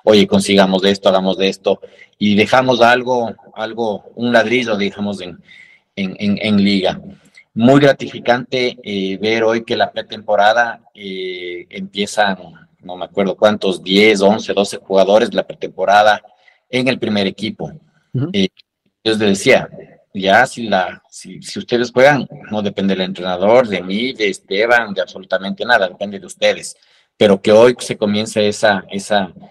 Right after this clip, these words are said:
Speaker 1: esa, ese proyecto, eh, pues, eh, eh, es, es lindo, me explico, es, es, es como que le ves a tu hijo jugar fútbol y dices, "Pucha,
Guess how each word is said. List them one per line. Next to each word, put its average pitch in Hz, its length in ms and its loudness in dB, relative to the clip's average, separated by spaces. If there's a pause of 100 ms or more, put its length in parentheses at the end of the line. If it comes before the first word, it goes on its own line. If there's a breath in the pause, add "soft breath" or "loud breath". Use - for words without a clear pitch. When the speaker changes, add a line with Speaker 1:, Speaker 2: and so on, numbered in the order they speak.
(400 soft breath)
Speaker 1:
esa, 104 440 4
ese 101 260 -4
proyecto, 107 920 -2
eh, 95 140 -10
pues, - 800 -10
eh, 87 360 -4 (920)
eh, - 560 -18 (260)
es, 107 200 -4
es 110 180 2
lindo, 120 300 6
me 90 60 -4
explico, 107 440 2
es, 104 220 -2
es, - 300 -8
es - 140 -6
como 104 240 0
que 98 100 -2
le 98 120 2
ves 107 140 2
a 113 80 4
tu 107 160 -2
hijo 113 200 0
jugar 101 260 2
fútbol 110 400 0
y 98 40 0
dices, - 240 -18 (100)
"Pucha, 117 340 -4